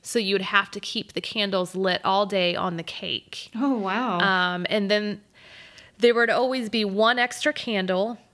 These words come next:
Speaker 1: because that was one to grow on for the year.
Speaker 2: <laughs> Oh, that's so cool.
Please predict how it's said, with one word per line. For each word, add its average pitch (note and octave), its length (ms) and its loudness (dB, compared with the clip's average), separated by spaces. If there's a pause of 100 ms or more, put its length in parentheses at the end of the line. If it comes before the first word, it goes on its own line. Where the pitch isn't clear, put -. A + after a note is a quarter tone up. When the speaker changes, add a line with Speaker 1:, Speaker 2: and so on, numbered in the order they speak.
(180)
Speaker 1:
because A3+ 260 2
that G3+ 160 4
was G3+ 120 -2
one G#3 300 2
to G#3+ 100 4
grow G3 380 2
on F#3 240 0
for F#3+ 300 -2
the F3 160 -2
year. F3 320 0
Speaker 2:
<laughs> - 40 -2
Oh, B3+ 600 2
that's A3 240 0
so C4 280 2
cool. D4 1040 2